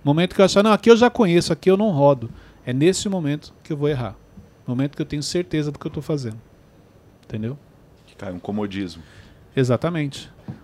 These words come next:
Speaker 1: Comodismo, a certeza, o inconsciente, é, é aquela coisa que vai no automático. "Não, aqui eu já passei,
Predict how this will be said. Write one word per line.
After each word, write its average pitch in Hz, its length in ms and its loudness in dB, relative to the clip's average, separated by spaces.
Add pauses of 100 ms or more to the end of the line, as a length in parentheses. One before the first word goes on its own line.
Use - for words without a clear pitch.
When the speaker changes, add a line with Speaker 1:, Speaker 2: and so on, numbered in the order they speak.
Speaker 1:
Comodismo, 220 560 6
a 151 40 2
certeza, 175 680 4 (560)
o 160 300 4
inconsciente, 196 960 2 (280)
é, 151 420 2
é 143 120 4
aquela 165 240 2
coisa 165 240 2
que 151 80 -6
vai 165 160 4
no 185 80 0
automático. 175 640 0
"Não, 294 220 2
aqui 226 160 -2
eu 220 40 -2
já 240 80 0
passei, 240 320 -2